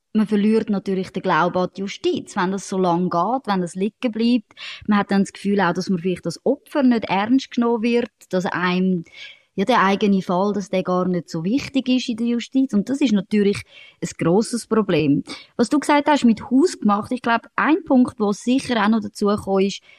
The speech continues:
sind die Anzeigen im Rahmen von Social Media und im Internet. Also, wenn man dort wahrscheinlich würde Zahlen anschauen, kann ich mir gut vorstellen, dass man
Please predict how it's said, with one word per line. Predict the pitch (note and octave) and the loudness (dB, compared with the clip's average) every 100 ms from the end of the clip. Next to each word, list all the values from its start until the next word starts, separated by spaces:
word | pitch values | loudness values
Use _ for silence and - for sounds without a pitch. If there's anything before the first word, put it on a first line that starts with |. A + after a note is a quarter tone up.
| _ | _
sind | - G3+ G3 F#3+ F3 - _ _ _ - | -4 2 4 4 0 -8 _ _ _ -4
die | - | 0
Anzeigen | F3+ G3 - G3+ F#3 F#3 G3 | 2 0 0 2 2 0 0
im | F#3 F3+ | 0 2
Rahmen | D#3+ D#3+ F3 E3+ | 2 2 0 -4
von | F3 | -8
Social | - D3 D3 - D3+ | -6 -6 -6 -4 0
Media | D#3 E3+ E3+ D3+ | 0 -2 -2 0
und | D#3 | 0
im | C#3 C3 | -2 -10
Internet. | C3+ - - - _ - _ _ _ _ _ _ _ _ | -10 -14 -16 -18 _ -20 _ _ _ _ _ _ _ _
Also, | G3 G#3 F#3 - - | 0 0 -2 -4 -2
wenn | G3+ G3 | 2 2
man | G3 | 0
dort | G#3 A3+ - A3 | 2 0 0 -4
wahrscheinlich | G3+ A3 G#3 G3+ | -2 0 0 0
würde | G3 F#3 | -2 -2
Zahlen | - D#3+ F#3+ A3+ G#3+ | -2 0 2 2 4
anschauen, | G3+ G#3+ G3+ G3 | 2 2 2 0
kann | G3 G3 F3+ | -2 -4 -4
ich | F#3 | -2
mir | E3+ | -4
gut | - A3 B3+ - | 0 2 2 0
vorstellen, | A3+ A3+ A#3 - G#3+ G#3+ | 0 0 -2 -4 -2 -4
dass | F#3+ - | -6 -8
man | F#3 | -10